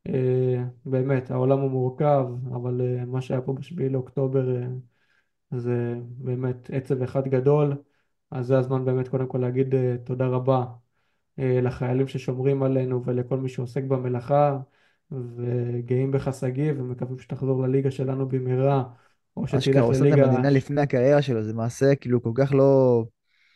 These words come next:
Speaker 2: לא טריוויאלי, שהוא, אתה יודע, הוא ידע, הוא לא יודע אם הוא ידע שזה יהיה, יגיע למ-, לכדי מעצר וכאלה, אבל הוא ידע שיהיה לזה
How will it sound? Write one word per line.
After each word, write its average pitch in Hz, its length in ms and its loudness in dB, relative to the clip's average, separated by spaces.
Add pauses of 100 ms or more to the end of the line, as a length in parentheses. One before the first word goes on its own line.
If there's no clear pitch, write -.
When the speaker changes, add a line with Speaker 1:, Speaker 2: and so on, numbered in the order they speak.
(440)
Speaker 2:
לא 143 80 2
טריוויאלי, 127 720 4
שהוא, 104 460 -10
אתה - 80 -6
יודע, 127 300 2 (180)
הוא 127 160 4
ידע, 156 440 8
הוא 120 140 0
לא 143 80 4
יודע 165 100 4
אם 151 60 2
הוא 131 100 2
ידע 127 160 2
שזה 123 220 -6
יהיה, 131 440 -2
יגיע 127 220 0
למ-, 120 200 -2
לכדי 123 340 0
מעצר 127 440 2
וכאלה, 123 300 2
אבל 110 140 0
הוא 117 120 2
ידע 135 140 2
שיהיה 139 260 0
לזה 113 280 0